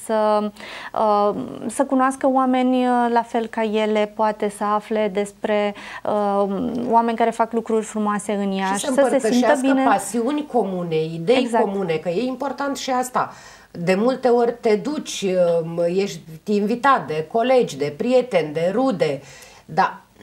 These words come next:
Speaker 2: nu ai subiecte comune de discutat, că fiecare e cu preocupări diferite și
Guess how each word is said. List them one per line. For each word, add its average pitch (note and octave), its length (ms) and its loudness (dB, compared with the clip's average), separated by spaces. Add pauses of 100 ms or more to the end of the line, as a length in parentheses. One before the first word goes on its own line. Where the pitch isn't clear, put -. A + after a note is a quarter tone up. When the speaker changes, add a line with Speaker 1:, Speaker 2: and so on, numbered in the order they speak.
(440)
Speaker 2:
nu E4 120 -4
ai E4 180 0 (100)
subiecte A#3+ 600 2
comune G3 580 0
de D#3 180 2
discutat, D3 720 -6
că F#3 240 -4 (140)
fiecare C#4+ 640 -4
e C#4 60 -4
cu C#4 120 -8
preocupări C#4 600 -2
diferite C#4 580 -4
și E3+ 320 -10